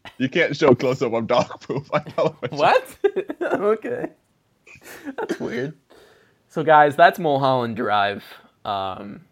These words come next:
Speaker 2: hopefully you enjoyed it as much as I did, as much as Aaron does, and maybe you didn't like it. Maybe you're more
Speaker 1: I don't
Speaker 2: on side
Speaker 1: think
Speaker 2: with
Speaker 1: anyone
Speaker 2: David.
Speaker 1: enjoyed it as much as I <laughs> liked it. But
Speaker 2: That's probably true. <laughs> I mean,
Speaker 1: except for,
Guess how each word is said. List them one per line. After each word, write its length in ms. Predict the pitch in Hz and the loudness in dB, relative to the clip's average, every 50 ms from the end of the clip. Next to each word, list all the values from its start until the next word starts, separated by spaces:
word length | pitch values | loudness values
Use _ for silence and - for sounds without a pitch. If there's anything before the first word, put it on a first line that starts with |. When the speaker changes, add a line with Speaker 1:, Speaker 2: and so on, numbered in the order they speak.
| _ _ _ _ | _ _ _ _
Speaker 2:
hopefully 420 | - 156 151 143 - 160 151 139 | -8 -8 -8 -6 -6 -6 -4 -4
you 100 | 139 131 | -2 -4
enjoyed 460 | 127 123 117 107 - 113 110 120 131 160 | -4 -6 -8 -6 -6 -6 -4 -4 -6 -6
it 220 | 185 196 - _ - | -8 -10 -12 _ -14
as 140 | 117 113 117 | -12 -12 -10
much 180 | 113 110 107 - | -12 -12 -14 -12
as 120 | 110 107 | -10 -8
I 220 | 101 95 107 107 107 | -6 -6 -6 -6 -6
did, 280 | 107 127 139 165 175 | -6 -6 -6 -8 -8
as 140 | 180 139 - | -10 -14 -16
much 160 | 110 104 - | -16 -16 -14
as 80 | - 110 | -12 -12
Aaron 300 | 107 - 107 107 113 120 | -10 -10 -10 -10 -10 -8
does, 280 | 120 143 156 170 165 160 | -8 -6 -6 -6 -8 -8
and 140 | 160 165 | -10 -10
maybe 340 | 175 196 208 185 202 202 208 - | -8 -8 -6 -6 -8 -10 -12 -12
you 120 | - 202 214 | -12 -8 -4
didn't 240 | 226 226 214 156 117 | -2 -2 -2 -4 -6
like 220 | 107 101 101 - | -8 -10 -10 -12
it. 100 | 107 107 | -12 -10
Maybe 220 | 120 127 143 147 160 | -8 -8 -8 -8 -8
you're 260 | 160 160 160 160 - | -10 -10 -10 -12 -12
more 180 | - 143 147 156 | -10 -6 -2 0
Speaker 1:
I 60 | 156 131 | 2 4
don't 200 | 151 156 160 151 | 4 4 2 2
Speaker 2:
on 60 | 147 | -2
side 80 | 151 | -2
Speaker 1:
think 140 | 151 151 143 | -2 0 2
Speaker 2:
with 80 | 135 139 | 2 4
Speaker 1:
anyone 300 | 139 139 135 123 123 123 | 4 4 4 2 2 2
Speaker 2:
David. 60 | 123 | 0
Speaker 1:
enjoyed 260 | 127 123 135 127 127 120 | 0 2 2 2 4 4
it 40 | |
as 160 | 120 123 - 131 | 2 0 0 2
much 180 | 139 127 - | 0 0 0
as 140 | 135 123 117 | 0 0 2
I 80 | 123 123 | 2 4
<laughs> 320 | - - - - - - | 4 4 2 2 2 -2
liked 180 | 160 156 - - | -4 -6 -4 -4
it. 140 | - - - - _ | -4 -4 -6 -8 _
But 240 | - - - 135 139 | -12 -10 -10 -8 -8
Speaker 2:
That's 280 | 156 143 139 139 - | -8 -10 -10 -12 -12
probably 480 | - - 165 151 135 117 104 107 - - | -8 -4 -2 -2 -2 -2 -6 -12 -16 -16
true. 260 | - - 120 - 247 - | -16 -14 -12 -12 -10 -8
<laughs> 1080 | - 185 - 196 180 - - - 202 - - - _ - 277 285 269 254 240 240 - | -8 -8 -6 -6 -6 -6 -6 -8 -8 -12 -12 -16 _ -10 -10 -8 -8 -10 -12 -12 -6
I 160 | - 131 135 139 | -2 -2 -2 0
mean, 160 | 139 135 135 | 0 0 2
Speaker 1:
except 520 | 127 127 113 - - - 147 135 135 - - | 2 2 0 0 2 4 4 4 4 2 -6
for, 420 | 113 107 104 101 101 101 101 95 | -4 -2 0 0 0 0 0 -2